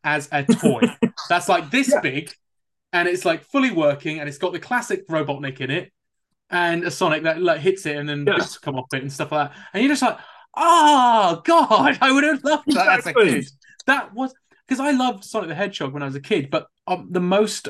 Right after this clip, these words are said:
Speaker 1: I got out of Sonic was reading the comics, the Sonic the
Speaker 2: Yes.
Speaker 1: comic. Um, the game was good, but I loved the comic because it was just those continuing adventures, and I was just like, "I want to play these adventures." So I'd make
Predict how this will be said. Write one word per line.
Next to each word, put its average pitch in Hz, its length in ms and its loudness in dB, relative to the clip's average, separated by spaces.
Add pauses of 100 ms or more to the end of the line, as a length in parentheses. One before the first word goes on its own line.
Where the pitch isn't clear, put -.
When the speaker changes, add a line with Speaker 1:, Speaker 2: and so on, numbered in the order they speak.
Speaker 1:
I 165 120 2
got 160 200 -2
out 160 120 0
of 143 60 -8
Sonic 156 340 -6
was 143 320 -8 (420)
reading 151 280 -4
the 143 80 -6
comics, - 640 -8 (100)
the 147 200 -6
Sonic 143 240 -6
the 139 60 4
Speaker 2:
Yes. 131 60 2
Speaker 1:
comic. 139 220 -4 (540)
Um, 175 300 -4 (140)
the - 80 -14
game 262 200 -2
was 147 120 -4
good, 160 320 -2
but 165 160 -8
I 180 100 0
loved 180 280 -4
the 151 80 -14
comic 147 420 -6
because 151 200 -8
it 156 60 -8
was 151 80 -10
just 143 140 -12
those 147 120 -4
continuing 151 500 -10
adventures, 143 580 -10
and 151 100 -10
I 170 100 -4
was 196 160 -10
just - 200 -16
like, 185 180 -8
"I 202 80 -2
want 208 300 -6
to 208 80 -10
play 220 260 -6
these 143 160 -10
adventures." 135 400 -16
So 151 100 -8
I'd 175 140 -8
make 160 260 -10